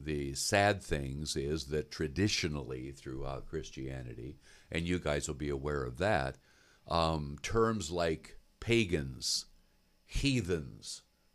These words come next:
barbarians have been spoken from the pulpit about people who were unbelievers.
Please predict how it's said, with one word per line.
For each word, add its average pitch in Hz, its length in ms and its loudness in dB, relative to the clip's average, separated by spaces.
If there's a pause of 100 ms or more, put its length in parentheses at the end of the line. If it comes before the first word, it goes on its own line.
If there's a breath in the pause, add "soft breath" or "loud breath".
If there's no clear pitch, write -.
(160)
barbarians 101 1160 4
have 92 220 -2
been 95 180 2
spoken 113 540 0
from 82 280 0
the 78 80 0
pulpit 95 540 -2 (280 loud breath)
about 101 360 2
people 92 360 0
who 95 180 0
were 92 260 2
unbelievers. 78 880 -2